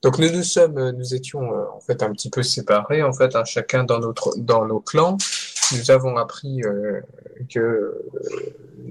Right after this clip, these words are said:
un certain clan, euh, commençait en fait à se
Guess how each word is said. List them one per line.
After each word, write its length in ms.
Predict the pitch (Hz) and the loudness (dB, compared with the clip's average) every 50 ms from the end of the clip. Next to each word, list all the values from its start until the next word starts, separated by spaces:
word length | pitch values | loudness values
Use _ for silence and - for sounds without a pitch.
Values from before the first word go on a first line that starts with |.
| - - - - - - - - - - - - - - - - - - 151 175 | -14 -14 -16 -16 -16 -14 -14 -16 -14 -16 -16 -8 -2 -2 -2 2 2 2 4 4
un 140 | 190 196 190 | 4 4 4
certain 460 | 190 - - 165 - - - 160 151 | 4 8 6 6 6 6 -2 -2 -2
clan, 360 | - - - 156 160 165 160 143 | -2 -2 -2 -2 0 0 0 0
euh, 80 | 135 | 0
commençait 600 | 131 135 131 135 139 131 131 - 147 147 143 135 | 0 0 0 0 0 -2 -2 2 4 4 4 4
en 160 | 127 120 117 | 2 -2 -2
fait 240 | - 131 131 127 - | 0 0 0 0 0
à 100 | 120 117 | -2 -2
se 480 | 110 - - 120 113 113 117 110 107 | -2 -2 -4 -4 -4 -4 -4 -6 -6